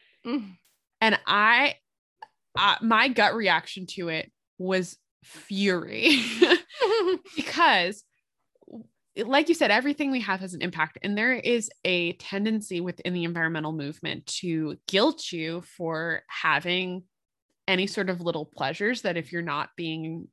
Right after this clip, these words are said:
Speaker 2: puritanical in your approach to being eco-friendly, then, like, what are you even doing?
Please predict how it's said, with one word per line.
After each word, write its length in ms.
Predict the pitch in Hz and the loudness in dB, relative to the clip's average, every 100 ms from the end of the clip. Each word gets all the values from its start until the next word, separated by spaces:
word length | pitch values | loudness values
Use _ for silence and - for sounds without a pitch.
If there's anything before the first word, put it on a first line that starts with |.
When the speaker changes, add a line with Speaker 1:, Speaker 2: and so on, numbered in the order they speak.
| - | -10
Speaker 2:
puritanical 720 | - 165 160 139 151 170 196 | -2 0 0 -4 -4 -4 -2
in 100 | 180 | -2
your 160 | 175 156 | -4 -6
approach 600 | 151 160 131 - - - | -4 -4 -4 -6 -12 -8
to 320 | 214 170 156 | -2 0 0
being 240 | 160 160 156 | -2 -4 -4
eco-friendly, 840 | 175 170 160 - 156 175 233 277 | -8 -6 -6 -6 -6 -2 0 0
then, 320 | 214 165 165 | 2 0 0
like, 320 | 165 139 - - _ _ _ _ | -4 -4 -6 -16 _ _ _ _
what 320 | 202 214 208 | 2 8 8
are 100 | 202 | 10
you 220 | 185 190 175 | 6 6 6
even 380 | 175 170 165 - | 4 2 -2 -4
doing? 520 | 175 165 202 277 | -2 0 0 0